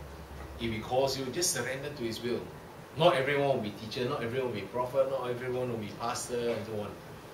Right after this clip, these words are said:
There are other things in his kingdom that needs to be done. Maybe he wants you to use your transport to go and do something for him. Yeah. So, I will. So don't worry, when God calls, he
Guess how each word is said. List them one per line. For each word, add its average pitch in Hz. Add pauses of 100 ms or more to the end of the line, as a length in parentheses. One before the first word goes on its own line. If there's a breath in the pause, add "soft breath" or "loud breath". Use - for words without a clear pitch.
(180)
There -
are -
other 147
things 139
in 107 (100)
his 123
kingdom 104 (100)
that 95
needs 110
to -
be -
done. - (760)
Maybe 107
he 113
wants 110
you 113
to 92
use 117
your -
transport 113
to 104 (120)
go 107
and 101
do 113
something 110
for 104
him. 110 (600)
Yeah. - (720 loud breath)
So, - (1500)
I 123
will. 110 (240)
So - (200)
don't 135
worry, 117
when 95
God 120
calls, 117
he 104